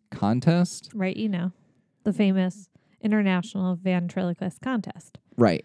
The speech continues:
Speaker 1: And this guy is all gothed and punked up. I don't really know what subcategory he would fall into.
Speaker 2: Right.
Speaker 1: But, I mean, he looks like he's ready to perform at a death metal concert.
Speaker 2: Yes.
Speaker 1: And the rest of the crowd looks like they're there to attend a death metal concert.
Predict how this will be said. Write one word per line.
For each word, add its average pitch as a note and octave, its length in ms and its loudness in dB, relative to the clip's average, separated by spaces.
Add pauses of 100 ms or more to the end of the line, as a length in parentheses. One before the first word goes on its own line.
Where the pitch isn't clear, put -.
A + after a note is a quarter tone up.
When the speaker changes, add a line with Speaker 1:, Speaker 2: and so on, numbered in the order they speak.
Speaker 1:
And G#2+ 180 6
this E3+ 140 6
guy G#2+ 520 6
is G2 600 4 (120)
all F#2+ 600 4 (800)
gothed F#2+ 420 2
and E2+ 160 2
punked F2+ 340 0
up. D#2+ 220 4
I A#2 120 2
don't D3 140 4
really G#2 220 6
know F2+ 180 6
what E2+ 220 4
subcategory G2 800 4
he G2+ 120 4
would G#2 140 4
fall G#2 260 4
into. A2+ 480 4
Speaker 2:
Right. F3 340 2 (400)
Speaker 1:
But, F#2+ 260 6
I G2 60 4
mean, G2 180 6
he A2 160 2
looks D#3 240 6
like C3+ 140 4
he's G#2 200 4
ready G2 200 6
to F2 80 2
perform F#2+ 420 2
at D#2+ 60 4
a C#2 80 0
death D2+ 280 0
metal A2+ 260 6
concert. A#2+ 580 2 (340)
Speaker 2:
Yes. - 340 -8 (340)
Speaker 1:
And A#2 260 6
the A2 80 6
rest A#2 300 4
of A2 100 4
the G#2+ 60 0
crowd A2 440 4
looks G2+ 200 2
like F#2+ 180 4
they're F#2+ 160 6
there F#2 220 6
to - 160 2
attend F#2+ 500 2
a E2 260 2
death E2 260 2
metal D2+ 240 0
concert. D2 540 -6